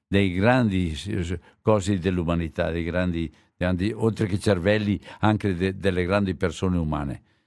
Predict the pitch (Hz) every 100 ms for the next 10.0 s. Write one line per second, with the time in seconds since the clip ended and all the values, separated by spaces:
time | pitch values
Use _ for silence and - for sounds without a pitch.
0 | _ _ 98 98 98 95 139 143 101 -
1 | - 104 - 101 - 98 80 - _ _
2 | _ 104 107 107 90 113 113 101 90 92
3 | 92 110 101 85 92 92 85 104 95 95
4 | 98 104 92 85 98 95 92 127 131 -
5 | - - - 104 110 107 107 98 90 104
6 | - 104 95 107 104 113 113 98 104 98
7 | 104 95 - - 110 117 101 90 92 101
8 | 90 80 101 123 120 - - - 113 95
9 | 101 131 139 147 107 101 92 82 73